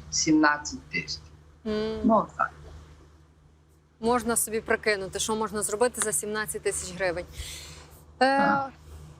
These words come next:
Speaker 2: переходимо до тих подій, які зараз маємо в нашій державі, те, що можемо аналізувати, на що реагувати. І цього тижня багато йшлося про певні умови, м, якогось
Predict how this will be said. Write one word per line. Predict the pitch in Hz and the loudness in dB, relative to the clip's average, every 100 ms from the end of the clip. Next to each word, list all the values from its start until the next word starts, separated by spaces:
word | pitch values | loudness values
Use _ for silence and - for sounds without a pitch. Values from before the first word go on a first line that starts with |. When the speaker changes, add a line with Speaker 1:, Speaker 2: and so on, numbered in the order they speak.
| - - | -20 2
Speaker 2:
переходимо | 294 311 370 320 | 2 4 2 2
до | 302 | 0
тих | 302 320 | -2 -2
подій, | 311 262 311 | 0 2 0
які | - 277 | 0 2
зараз | 277 269 262 | 2 2 0
маємо | 269 285 320 285 | 0 0 0 -2
в | 262 | 0
нашій | 269 - 262 | -2 -2 -2
державі, | 262 254 269 262 269 - | 0 2 2 2 -4 0
те, | 254 | 2
що | 247 247 | 2 -2
можемо | 240 247 240 233 | 0 0 -2 -2
аналізувати, | 233 226 220 226 220 240 294 285 | 0 0 0 0 2 2 2 0
на | 247 | 0
що | 226 - 240 | 0 0 0
реагувати. | 233 220 220 208 220 226 294 294 - - - - - - - | 0 0 -2 0 0 0 -2 -4 -10 -20 -20 -16 -12 -4 2
І | 247 | 2
цього | 240 262 | 2 0
тижня | 262 285 277 240 | 0 0 0 0
багато | 233 233 240 262 | 0 0 0 -4
йшлося | - 233 247 - 247 | -2 -2 0 0 -2
про | - 226 208 220 220 - | 0 0 2 0 -2 2
певні | 233 233 240 233 220 190 - - - - - | 2 2 -2 0 0 -2 -8 -16 -16 -6 2
умови, | 247 214 226 269 254 247 233 226 - 220 | 4 4 2 2 2 0 0 -6 -12 -4
м, | 214 208 202 | -2 -2 0
якогось | 208 - 226 220 214 - | -2 0 0 2 0 -2